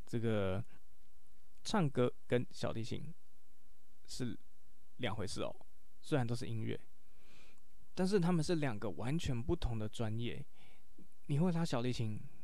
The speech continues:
不代表你会唱歌啊。呃，也没有人说音乐系一定每个人都会唱歌，没有，没有这种事。呃，有可能念音乐系的同学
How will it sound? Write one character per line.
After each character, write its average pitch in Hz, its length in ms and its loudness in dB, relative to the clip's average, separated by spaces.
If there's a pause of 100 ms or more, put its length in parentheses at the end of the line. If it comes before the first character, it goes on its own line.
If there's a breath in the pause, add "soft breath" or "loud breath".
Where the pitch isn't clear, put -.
(140)
不 143 80 4
代 165 180 2
表 131 140 2
你 110 80 0
会 120 100 2
唱 120 220 0
歌 107 160 -2
啊。 - 180 -2 (680 soft breath)
呃， 127 280 0
也 131 140 0
没 131 140 0
有 156 180 2
人 113 160 0
说 123 220 2
音 135 120 2
乐 135 140 0
系 - 220 -2
一 120 60 -2
定 147 160 0
每 104 140 0
个 107 120 0
人 90 100 0
都 110 80 0
会 113 100 2
唱 104 220 -2
歌， 85 320 -2 (440 soft breath)
没 120 160 0
有， 113 60 0
没 113 120 -2
有 117 100 0
这 117 100 -2
种 71 140 -2
事。 - 240 -4 (920 loud breath)
呃， 110 320 0
有 151 220 4
可 185 260 2
能 123 460 0 (500)
念 233 280 2
音 196 160 4
乐 214 140 4
系 208 160 0
的 170 80 2
同 120 280 0
学 64 460 -2